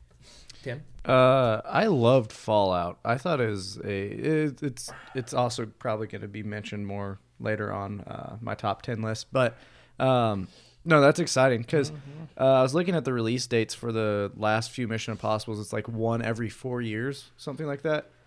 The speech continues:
Speaker 2: Um, so being able to film two at the same time, kinda like, you know, the whole Infinity War where they had one release one year and then another one the next,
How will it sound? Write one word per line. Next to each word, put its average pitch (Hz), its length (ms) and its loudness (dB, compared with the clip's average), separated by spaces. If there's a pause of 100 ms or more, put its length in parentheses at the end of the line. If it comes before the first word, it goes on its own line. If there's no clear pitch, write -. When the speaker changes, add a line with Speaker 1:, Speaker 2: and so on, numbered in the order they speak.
(220)
Speaker 2:
Um, 120 500 0
so 151 160 -4
being 139 280 0
able 123 320 0
to 113 640 -4 (600)
film 127 580 0 (220)
two 147 420 2
at 117 140 -2
the 117 100 -8
same 117 300 -4
time, 113 300 -2
kinda 127 240 -2
like, 110 340 -2
you 120 80 -8
know, 110 220 -6 (460)
the 127 100 -6
whole 110 640 0
Infinity 113 540 -2
War 104 260 -2
where 104 220 -4
they 98 120 -6
had 104 220 -6
one 110 240 -4
release 107 320 -6
one 110 180 -6
year 107 120 -6
and 104 100 -8
then 98 100 -8
another 104 300 -6
one 98 140 -8
the 95 80 -8
next, 107 500 -4